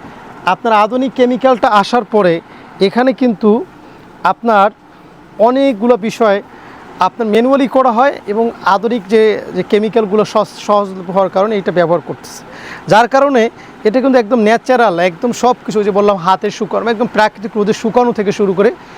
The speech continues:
সকল প্রসেসগুলো করে। এর কারণে কিন্তু আপনি আহ, প্রত্যেকটা প্রোডাক্ট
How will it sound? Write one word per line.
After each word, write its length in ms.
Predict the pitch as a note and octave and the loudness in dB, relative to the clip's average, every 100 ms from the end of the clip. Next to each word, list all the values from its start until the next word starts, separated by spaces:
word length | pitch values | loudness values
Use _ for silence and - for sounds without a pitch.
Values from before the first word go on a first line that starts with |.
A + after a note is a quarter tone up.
| - | -10
সকল 300 | - A3+ C4+ | -4 -2 -2
প্রসেসগুলো 500 | A3+ A#3+ A#3 F#3+ A3+ | -2 -4 -4 0 0
করে। 280 | A3 G#3+ B3+ | 2 0 0
এর 160 | A3 F3+ | 0 0
কারণে 300 | G#3+ A3 A#3 | 0 0 -4
কিন্তু 300 | A#3+ G#3+ A#3 | -6 -2 -2
আপনি 260 | F#3+ G#3 F4+ - - - - | -2 -2 -4 -6 -20 -20 -6
আহ, 380 | - F3+ F3+ F3+ - - | 2 4 4 2 0 -4
প্রত্যেকটা 440 | A#3+ - C4+ - | -4 0 -2 0
প্রোডাক্ট 460 | B3+ B3 A3+ A#3 B3 | -2 0 2 2 -2